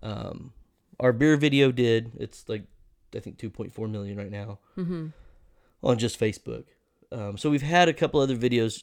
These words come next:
Speaker 1: take off, and we did not, especially in the midst of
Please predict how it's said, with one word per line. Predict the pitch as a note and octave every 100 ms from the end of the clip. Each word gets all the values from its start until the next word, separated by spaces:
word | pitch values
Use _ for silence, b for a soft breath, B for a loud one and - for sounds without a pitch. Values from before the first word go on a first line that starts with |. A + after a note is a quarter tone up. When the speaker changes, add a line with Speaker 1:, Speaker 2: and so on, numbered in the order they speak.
| _
Speaker 1:
take | B2 A2 G#2
off, | F#2+ F#2+ - - - _ _ _ -
and | A2 G#2+ F#2+
we | B2 B2+
did | B2+
not, | A2+ G#2+ -
especially | - - A#2 - - C3
in | A2+
the |
midst | A2 A2 - -
of | G#2